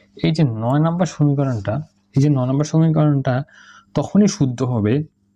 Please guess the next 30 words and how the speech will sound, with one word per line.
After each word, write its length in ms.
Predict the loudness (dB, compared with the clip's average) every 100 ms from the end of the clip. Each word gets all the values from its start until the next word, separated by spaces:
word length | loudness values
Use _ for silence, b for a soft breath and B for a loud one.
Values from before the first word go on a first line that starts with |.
| _ _ _ _ -8 -4
নয় 120 | -2
নম্বর 160 | -2 -2
সমীকরণটা 320 | 0 0 -2 -4
তখনই 240 | -4 -2 0
শুদ্ধ 160 | 0 -2 -2
হবে, 120 | -2 -2
যখন 200 | -2 -2 -2 0
এর 60 | 0
উভয় 180 | 2 0 -2
পক্ষ 180 | -6 -6 -6 -6 B B B B B _ -6
একটি 160 | -2 -2
ধ্রুবকের 420 | 0 0 0 -2 -6
সমান 240 | -6 -4 -4 -6
হবে, 160 | -10 -16 _ _ _ -20 -20 B B B _
কারণ 180 | -2 2 0
তারা 160 | 0 0 0
বিভিন্ন 340 | 0 2 2 2 0 -2 _ _ -2
ভেরিয়েবল 400 | 2 2 2 2 -2 -4 -6
অপেক্ষক। 420 | -4 -6 -6 -10 -12 _ _ -4
ধরা 200 | -2 0 2
যাক 240 | 2 0 -2 _ _ _ -20 -6 -2
এই 80 | -2
ধ্রুবকটি 420 | 0 -2 -2 -2 -4 -4 -6
এম 80 | -2 -2 -4
স্কয়ার। 260 | -8 -10 -12 _ _ -20 B B B B B -6
আচ্ছা, 160 | -4 -4
এখানে 180 | 0 2 2
ব্যাপারটা 400 | 0 -4 -8 -2 0
হচ্ছে 220 | 0 -2 -2
কি, 80 | 0